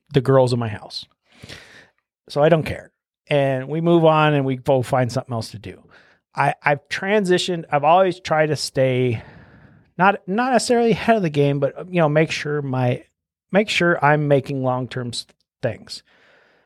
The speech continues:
Work, work your, work your age backwards and say, "Okay, I wanna be at a certain point by a certain age. Okay, if I get to a million dollars gross income a year,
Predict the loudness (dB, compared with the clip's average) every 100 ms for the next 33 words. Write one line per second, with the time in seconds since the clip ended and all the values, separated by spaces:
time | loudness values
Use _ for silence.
0 | _ -2 0 -2 -10 0 0 2 0 -2
1 | -2 _ -2 -2 0 2 2 2 2 2
2 | 0 -4 -4 -8 -20 _ _ -8 -4 -2
3 | 0 0 0 0 2 2 2 2 0 -4
4 | -8 -6 -2 -2 -2 -2 0 0 -6 -4
5 | 0 0 -2 -6 -10 _ -20 -20 _ -4
6 | 2 2 2 2 2 2 -2 -2 -2 0
7 | -2 -8 _ _ _ _ _ _ _ _
8 | _ _ -20 -6 2 4 4 4 4 2
9 | 0 2 2 0 -4 -16 _ _ -4 -2
10 | 0 -2 0 0 -2 -6